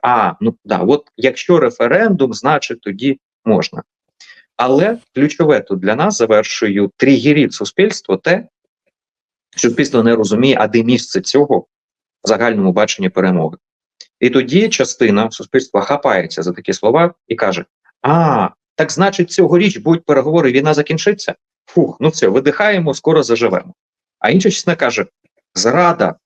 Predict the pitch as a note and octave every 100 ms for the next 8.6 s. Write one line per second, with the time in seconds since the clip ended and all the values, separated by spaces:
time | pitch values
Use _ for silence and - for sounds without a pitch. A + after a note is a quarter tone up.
0 | _ _ _ _ F#2+ A2+ F#3+ F3+ D#3+ E3
1 | A2+ A2 D#3 E3 E3 E3 D#3+ B2+ G2 G2
2 | G2 G2 F#2+ F2 F2 G#2 D3 E3+ - G#2
3 | B2 C3 C3 B2+ B2 A#2 C#3 G2 - F2+
4 | F#2 G2 - - - A2 A#2+ B2+ C3+ E3+
5 | F#3+ C3 A#2 A#2+ A#2 B2 C3 - B2+ B2
6 | B2+ B2 A#2 F#2+ F2 - - - F#2 F#2
7 | - C3+ C3+ G#2 G2 G#2+ G2+ _ - -
8 | G2+ - F#2 - -